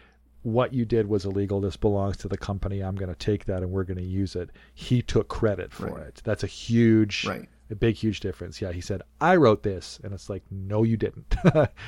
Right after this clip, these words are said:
Speaker 1: So that's, uh,
Speaker 2: To me, that suggests that, that this Guardian, I don't even know. Was it a Guardian program? Wait a minute. Let me think about this. It started off as a chess program.
Speaker 1: Yeah.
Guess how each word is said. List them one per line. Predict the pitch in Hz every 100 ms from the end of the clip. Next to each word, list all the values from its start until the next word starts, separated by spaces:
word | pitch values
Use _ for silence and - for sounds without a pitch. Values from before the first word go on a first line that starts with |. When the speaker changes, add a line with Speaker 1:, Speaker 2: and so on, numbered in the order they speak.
| 101
Speaker 1:
So | - 113 98
that's, | 104 101 -
uh, | 101
Speaker 2:
To | 143
me, | 143 170
that | 147 123 120
suggests | 127 117 127 120 -
that, | 113 107 - - _ _ _ _ -
that | 120 - 120
this | 123 - - _ _ 127 113
Guardian, | 123 135 127 110 104 -
I | 170
don't | 220 247
even | 226 143
know. | 120 104 98 - _ _ _ _ _ _
Was | 151 170
it | 190
a | 160
Guardian | 170 175 185 170
program? | 170 156 160 151 131
Wait | 104
a | 95
minute. | - -
Let | 113
me | 95
think | 98
about | 92 -
this. | - -
It | 123
started | - 151 165 170
off | 156
as | 135 113
a |
chess | - 107
program. | - - - - 120
Speaker 1:
Yeah. | 120 92